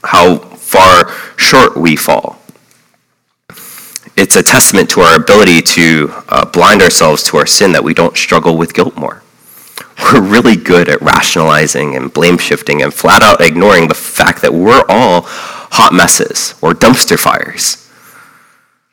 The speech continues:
And I can't help but think about the folks that go on, like, talent shows like American Idol and America's Got Talent, and the ones that are hopelessly tone deaf but think that they're ge-, that they're genuinely amazing singers.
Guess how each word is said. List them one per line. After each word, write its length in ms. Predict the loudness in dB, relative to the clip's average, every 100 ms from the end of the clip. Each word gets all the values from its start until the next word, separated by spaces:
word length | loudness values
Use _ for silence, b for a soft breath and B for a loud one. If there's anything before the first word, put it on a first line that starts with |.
| _ _ _ _ _ _ _ _ _ -4
And 100 | -2
I 40 |
can't 260 | 2 2 2
help 200 | 2 0
but 100 | 0
think 220 | 2 2
about 340 | 2 2 2
the 100 | -4
folks 320 | -2 -2 0 0
that 100 | 2
go 120 | 4
on, 140 | 4
like, 180 | 2 2
talent 260 | 2 2 2
shows 320 | 2 2 0
like 160 | -2
American 340 | 0 0 2 2
Idol 320 | 2 2 2
and 280 | 0 -4 -6 -6
America's 380 | 0 0 0 -2
Got 200 | -2 -2
Talent, 360 | 0 2 0 -4 -20 B B B B B -4
and 220 | 0 2
the 80 | 4
ones 400 | 4 6 4 4
that 220 | 2 2 2
are 140 | 0
hopelessly 720 | 2 2 4 2 2 4 2
tone 320 | 2 2 2 2
deaf 420 | -2 -4 -16 -6
but 140 | -4 -4
think 340 | 0 0 2
that 160 | 0 0
they're 140 | 0
ge-, 440 | -2 0 0 0 -4 0
that 180 | 0 2
they're 160 | 2
genuinely 800 | 2 4 6 6 6 4 4 4
amazing 540 | 2 4 4 4 2 2
singers. 420 | 2 2 2